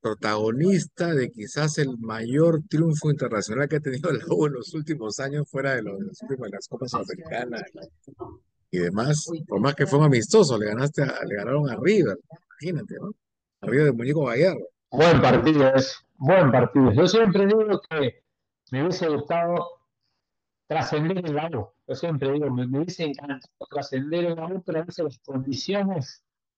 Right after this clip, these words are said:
Speaker 2: en las que se encontraba el club, muchas, eh, como se dice, en el fútbol uno tiene que encontrar el lugar rápido para poder desarrollarse.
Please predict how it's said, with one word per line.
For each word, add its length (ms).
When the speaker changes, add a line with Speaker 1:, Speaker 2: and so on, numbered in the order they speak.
Speaker 2:
en 120
las 140
que 100
se 140
encontraba 480
el 140
club, 720
muchas, 1080
eh, 680
como 160
se 120
dice, 160
en 80
el 80
fútbol 300
uno 160
tiene 280
que 100
encontrar 480
el 80
lugar 300
rápido 480
para 220
poder 180
desarrollarse. 800